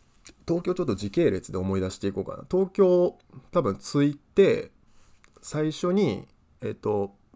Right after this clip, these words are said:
まあ、パークのオフィスというか、その、まあ、そのオフィス、パークのオフィスではないか。まあ、その人ら、いろんな人が仕事をしてるオフィスに行って、で、ちょっといろいろ話して、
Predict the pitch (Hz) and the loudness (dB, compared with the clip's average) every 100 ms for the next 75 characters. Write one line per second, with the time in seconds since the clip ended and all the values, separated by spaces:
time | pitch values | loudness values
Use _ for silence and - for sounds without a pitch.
0 | - 135 - 147 139 143 131 131 - - | -4 -2 2 2 2 2 0 0 -4 -6
1 | 85 85 - - 101 - 101 98 87 - | -6 -6 -8 -8 -8 -4 -2 0 -2 -2
2 | 107 101 98 113 101 101 - - _ 98 | -2 0 0 -4 -4 -6 -10 -14 _ -8
3 | 104 143 147 143 85 64 57 60 - - | -2 0 0 0 -4 -12 -12 -14 -16 -18
4 | - 101 90 107 104 98 - _ - 101 | -12 -6 -4 0 2 2 2 _ -4 -2
5 | 82 - - 107 98 98 92 - 92 87 | -2 -4 -8 -2 -2 -2 -4 -4 -6 -4
6 | 85 - 90 92 - 90 87 - 98 - | -6 -4 -4 -4 -8 -8 -8 -10 -12 -14
7 | _ - 123 101 85 - - - - - | _ 0 4 4 0 -16 -20 -20 -20 -18
8 | - 143 151 101 104 107 92 104 92 - | -10 -4 0 4 6 6 4 0 -2 -4
9 | - - - - 117 107 - | -12 -14 -12 0 4 4 2